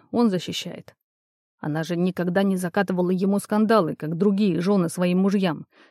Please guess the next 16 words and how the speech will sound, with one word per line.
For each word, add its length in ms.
Катя 280
просто 320
отворачивалась 800
и 20
уходила. 600
Даже 300
когда 300
однажды 460
на 100
столичном 560
балу, 360
в 80
честь 260
его 200
большой 360
победы, 520